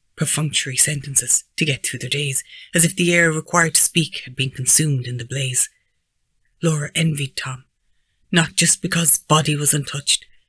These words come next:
his face was not disfigured, but because he had the solace of work to give structure to his day. Of course, her days were meant to be spent healing. A ridiculous concept. She was covered in pain she was certain would never leave.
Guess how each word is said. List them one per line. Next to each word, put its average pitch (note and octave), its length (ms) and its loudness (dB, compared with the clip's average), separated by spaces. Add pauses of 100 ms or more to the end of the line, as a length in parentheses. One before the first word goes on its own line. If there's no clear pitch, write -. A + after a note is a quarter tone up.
(120)
his D#3+ 160 2
face E3 380 2
was D3+ 100 -4
not C#3+ 220 -4
disfigured, C#3+ 520 -4 (420)
but - 140 -4
because E3 260 0
he D#3 60 0
had D3+ 100 -4
the D3 60 -4
solace D3+ 460 4
of C#3 100 -2
work C#3+ 360 -4
to - 80 -8
give C3 140 -6
structure - 480 2
to C3 100 -4
his B2+ 160 -6
day. C3+ 280 -8 (680)
Of C#3+ 120 -8
course, D3+ 340 0 (500)
her F3 120 6
days D3+ 280 2
were C3 60 -4
meant C3+ 200 -2
to - 60 -16
be C3 80 -6
spent D3 320 -2
healing. C#3+ 340 -2 (500)
A A#2+ 60 -4
ridiculous B2+ 600 -4
concept. C3+ 500 -4 (380)
She - 160 2
was E3 120 2
covered E3 320 0
in C#3+ 120 -2
pain D3+ 340 -4
she - 160 2
was C#3 120 2
certain C#3+ 340 2
would C3+ 160 -4
never C#3 280 -4
leave. C3 360 -10